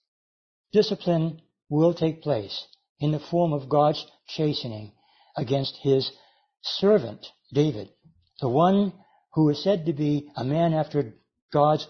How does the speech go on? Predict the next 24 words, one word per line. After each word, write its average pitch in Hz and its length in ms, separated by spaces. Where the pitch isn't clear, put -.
own 147 280
heart, 123 460
the 127 160
apple 156 300
of 143 100
his 135 140
eye. 127 380
In 156 100
fact, 190 420
later 190 360
on 190 360
in 147 160
the 131 120
book 180 340
of, 147 120
uh, 139 140
First 190 360
Chronicles, 170 680
we 151 80
find 175 420
God 175 300
speaking 180 460
to 151 80
Solomon, 139 720